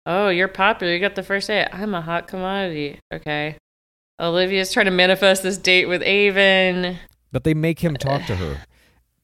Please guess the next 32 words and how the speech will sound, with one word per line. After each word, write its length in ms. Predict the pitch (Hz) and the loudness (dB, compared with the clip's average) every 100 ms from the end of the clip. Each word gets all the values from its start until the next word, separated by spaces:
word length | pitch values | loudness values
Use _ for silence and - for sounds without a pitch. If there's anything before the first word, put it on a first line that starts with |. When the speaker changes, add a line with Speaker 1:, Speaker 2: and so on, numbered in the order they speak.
| _ _ _ | _ _ _
Speaker 2:
We 200 | 123 139 | -4 0
know 240 | 135 147 | 2 4
that 160 | 139 113 | 2 0
this 180 | 117 117 | -4 -4
is 100 | 107 | -4
not 300 | 101 107 143 | -2 -2 0
gonna 160 | 107 | 0
be 60 | 98 | 0
Speaker 1:
Yeah. 60 | |
Speaker 2:
the 80 | 95 | -2
date. 280 | 90 101 85 | 0 0 0
We 100 | 87 | -4
know 200 | 92 107 | -2 -2
he's 120 | 107 | -2
gonna 160 | 104 104 | -4 -4
go 120 | 104 | -4
with 160 | 98 - | -4 -4
Kylie. 480 | 98 90 85 85 - | -4 -2 -4 -6 -8
We've 200 | 90 92 | -8 -6
already 240 | 95 98 | -4 -4
seen 260 | - 110 98 | -4 -4 0
Will 260 | 98 98 | 2 2
breaking 380 | 90 95 95 98 | 2 0 0 -2
down 220 | 95 95 | -2 -2
and 100 | 95 | -4
crying 360 | 85 92 90 87 | -4 -2 -2 -2
and 100 | 80 | -4
shit, 180 | - 92 | -4 -4
although 280 | 92 92 139 | 0 2 4
it 40 | |
was 120 | 107 95 | 2 0
for 380 | 98 95 95 | 2 2 2